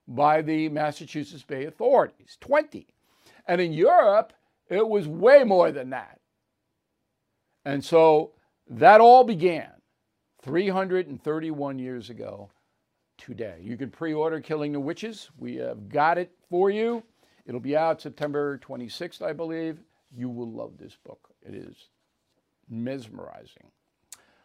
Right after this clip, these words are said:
Okay, quick break. Back with mail and a final thought about Satan. Okay, let's go to the mail. Bart Ferris, Taunton, Massachusetts. You're right, Bill, about the politics of envy.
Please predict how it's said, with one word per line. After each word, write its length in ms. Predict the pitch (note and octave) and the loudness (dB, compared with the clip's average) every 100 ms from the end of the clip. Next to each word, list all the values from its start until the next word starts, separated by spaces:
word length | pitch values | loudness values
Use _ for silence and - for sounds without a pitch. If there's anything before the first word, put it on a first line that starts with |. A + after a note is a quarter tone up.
| _ _ - | _ _ 0
Okay, 340 | F3 F3+ B2 - - | 4 4 2 -6 -2
quick 200 | F#3 F3 | -2 6
break. 380 | F#3+ G3 - - | 6 6 2 -4
Back 260 | E3 E3 | -2 -2
with 200 | D#3 C#3+ | -4 -4
mail 320 | D3+ F3 F3+ | 2 4 4
and 100 | E3+ | 4
a 40 | D3 | -2
final 400 | E3+ F3+ E3+ D3 | 0 0 -2 -6
thought 460 | - F3 F3 E3+ - _ _ | 0 2 2 0 -8 _ _
about 840 | E3 D3+ C#3+ A3 C4+ D3+ F#3 G#3+ - _ _ _ _ _ _ _ _ _ _ - | 2 4 4 4 4 2 0 -8 -16 _ _ _ _ _ _ _ _ _ _ -6
Satan. 400 | - B3+ - F2+ _ _ _ _ _ _ _ | -2 -2 -2 -20 _ _ _ _ _ _ _
Okay, 300 | F#3 F#3+ G3 | -2 2 2
let's 260 | E3 G3 - | 2 -4 -6
go 300 | G3 G3+ F#3 | -6 -6 -6
to 420 | - - F#3+ F3+ | -10 -12 -10 -6
the 240 | F3 F3 | -2 -2
mail. 560 | E3 E3 D#3 G2 - - _ _ _ | -2 -4 -4 -6 -10 -18 _ _ _
Bart 300 | - C#3+ D#3 | 2 4 4
Ferris, 420 | - E3 F3+ F3 | 4 4 4 2
Taunton, 340 | - D#3 F3 D3+ | -2 -4 -4 -2
Massachusetts. 760 | D3+ - B2 - F#3+ F#3 D3+ | -4 -6 -8 -4 -4 -4 -8
You're 180 | C#3 D#3+ | -4 0
right, 240 | F3 G3 C#3 | 4 4 4
Bill, 380 | E3 E3+ A3 _ _ _ _ | 4 4 0 _ _ _ _
about 200 | C#3 D3+ | 2 2
the 80 | C3+ | 2
politics 520 | C#3 E3 E3+ D#3+ A#2+ | 2 4 4 -2 -8
of 80 | C#3 | -4
envy. 440 | D#3+ F3 E3 F3 | -2 -2 -4 -6